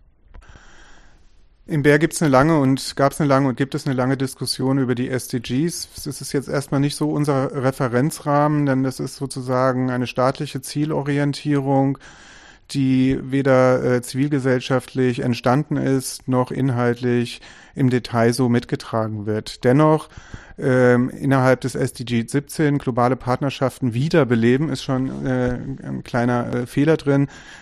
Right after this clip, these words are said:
denn unsere globalen Partnerschaften haben immer gelebt. Sonet e V, wo ich heute zu Gast bin, ist ein guter, äh, ist, ist ein gutes Beispiel, die schon ganz lange mit guten und globalen Partnerschaften, äh,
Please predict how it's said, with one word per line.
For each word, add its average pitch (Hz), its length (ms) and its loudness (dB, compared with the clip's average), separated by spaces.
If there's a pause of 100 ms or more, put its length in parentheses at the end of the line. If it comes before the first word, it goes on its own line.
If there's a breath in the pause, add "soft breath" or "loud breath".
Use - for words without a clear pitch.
denn 131 140 6
unsere 143 460 4
globalen 123 420 4
Partnerschaften 123 920 0
haben 117 280 2
immer 143 180 2
gelebt. 135 460 0
Sonet 135 540 0
e 123 80 0
V, 131 280 2
wo 127 80 0
ich 120 120 -4
heute 123 200 -2
zu 120 140 -8
Gast 117 300 -2
bin, 120 160 2
ist 110 120 -6
ein 120 80 -2
guter, 117 380 -2 (480 loud breath)
äh, 113 720 4
ist, - 160 -8
ist - 220 -6
ein 127 120 2
gutes 127 280 -2
Beispiel, 131 540 2 (360 loud breath)
die 127 80 -8
schon 123 140 2
ganz 117 200 2
lange 123 200 4
mit 120 140 2
guten 123 300 0
und 120 120 0
globalen 113 400 2
Partnerschaften, 113 720 -2
äh, 113 360 2